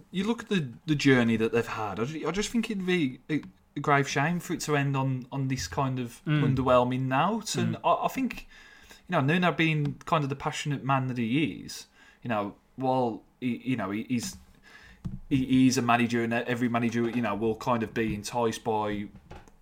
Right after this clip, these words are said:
Speaker 1: other things out there, perhaps. I,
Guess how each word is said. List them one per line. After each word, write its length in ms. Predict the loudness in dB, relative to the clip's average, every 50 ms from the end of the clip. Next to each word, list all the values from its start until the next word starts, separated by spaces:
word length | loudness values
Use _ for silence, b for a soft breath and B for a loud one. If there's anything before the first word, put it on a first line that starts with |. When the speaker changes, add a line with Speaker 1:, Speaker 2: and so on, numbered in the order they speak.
| _
Speaker 1:
other 200 | -4 -2 0 0
things 360 | -2 -2 -2 -2 -2 -2 -2 0
out 280 | 0 2 0 0 0
there, 220 | 0 0 0 0 -2
perhaps. 680 | -6 -10 -12 -8 -8 -8 -8 -8 -10 -12 -10 -10 -10 B B B B B B B -10 -10
I, 180 | -8 -6 -6